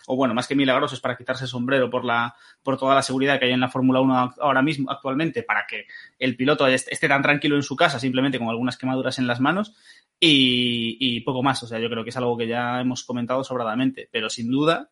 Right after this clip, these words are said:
yo creo que si tenemos que darnos como una imagen de esta temporada va a ser, va a ser Grosjean saliendo de las llamas.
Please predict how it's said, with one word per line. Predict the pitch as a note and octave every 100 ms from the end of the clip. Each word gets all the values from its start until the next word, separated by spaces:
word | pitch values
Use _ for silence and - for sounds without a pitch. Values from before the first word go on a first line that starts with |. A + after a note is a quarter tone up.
| _
yo | B2+ -
creo | C3+ C#3 C3+
que | C#3+
si | C#3
tenemos | C3 C#3 -
que | D#3
darnos | C#3+ D3
como | C#3
una | C#3
imagen | C3 C#3 C#3
de | C3+
esta | C3 C3
temporada | B2+ C3 C#3+ D3+
va |
a | D3
ser, | G2+ - _ _ _ _ _ -
va | C3
a | C3
ser | C#3
Grosjean | C#3 C3 C3
saliendo | C3 C3+ C3+ C#3
de | A2+
las | G2
llamas. | A#2+ G#2+ -